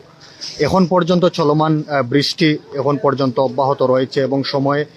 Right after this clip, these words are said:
আ, যতই যাচ্ছে ততই কিন্তু পানি বৃদ্ধি পাচ্ছে। আ, দেখতেই পাচ্ছেন একটি রিক্সা বা বাইক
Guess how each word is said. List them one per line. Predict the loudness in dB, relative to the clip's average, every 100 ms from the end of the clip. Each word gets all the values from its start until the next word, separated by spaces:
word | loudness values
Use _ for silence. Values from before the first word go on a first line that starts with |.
| -20 -20 -8
আ, | -4
যতই | -2 0 2 0
যাচ্ছে | 2 0 0 -4
ততই | -2 0 0
কিন্তু | 0 -2 0
পানি | -2 0 0
বৃদ্ধি | 0 -2 -2
পাচ্ছে। | -2 -4 -2 -4 -4 -14 -20 -8
আ, | -4
দেখতেই | -2 -2 0
পাচ্ছেন | 0 0 0
একটি | -2 0
রিক্সা | 0 0 -2 -2
বা | 0 -2
বাইক | 0 -2